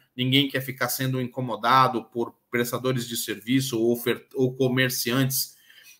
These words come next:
que capturam dados irregulares,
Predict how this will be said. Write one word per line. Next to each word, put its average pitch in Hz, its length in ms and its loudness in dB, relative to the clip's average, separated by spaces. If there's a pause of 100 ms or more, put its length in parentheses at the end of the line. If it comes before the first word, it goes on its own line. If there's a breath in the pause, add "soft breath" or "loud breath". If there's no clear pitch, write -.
(120)
que 233 300 -2 (360)
capturam 147 720 2
dados 135 340 4
irregulares, 123 1000 2